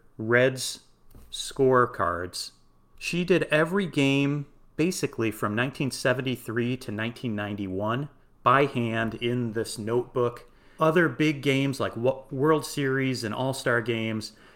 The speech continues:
she scored by hand, listening to them on the radio. Her grandson Mike has collected her work and is digitizing all of these scorecards. So I suggest that folks go check it out. There's an article in the Sporting News as well, uh, about Minnie Lee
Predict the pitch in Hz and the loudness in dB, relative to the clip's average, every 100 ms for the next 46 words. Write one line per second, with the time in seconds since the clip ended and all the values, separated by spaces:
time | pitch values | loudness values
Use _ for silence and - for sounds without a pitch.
0 | _ - 143 120 - - - 165 160 147 | _ -8 -4 -4 -6 -12 -2 4 4 6
1 | 143 117 123 113 113 107 - - 143 147 | 2 2 0 0 -2 -6 -14 -2 -2 0
2 | 147 123 135 117 113 107 104 98 101 - | -2 0 2 2 2 2 0 0 -2 -4
3 | - - - - - - 156 135 147 160 | -8 -12 -16 -20 -16 2 2 4 2 2
4 | - 156 127 117 120 123 117 - 123 117 | 0 0 2 4 4 4 -2 -2 2 2
5 | 120 139 117 131 120 104 107 - 98 92 | 4 2 4 2 2 4 4 2 -4 -4
6 | 107 113 117 - 113 104 110 101 98 - | -2 0 0 2 2 2 -2 -4 -6 -10
7 | - 107 104 98 107 101 92 - - - | -2 2 2 0 -2 -2 -4 -8 -12 -20
8 | _ - - 123 113 131 117 113 - - | _ -12 0 2 2 4 4 4 -2 -16
9 | - - 151 139 156 151 147 180 175 151 | -20 -2 4 6 4 2 0 2 4 0
10 | - 143 - 135 127 - 127 123 107 104 | 2 0 2 0 2 2 2 4 4 4
11 | 123 117 127 143 151 151 131 120 - - | 4 4 6 6 8 6 6 4 0 4
12 | 147 139 127 120 117 110 107 104 107 110 | 6 8 6 4 4 2 0 -4 2 4
13 | 104 95 104 - - - _ _ - 123 | 6 6 2 -2 -20 -20 _ _ 0 0
14 | 113 127 131 120 117 123 113 110 104 101 | 2 2 6 6 6 2 0 0 2 2
15 | 110 | 0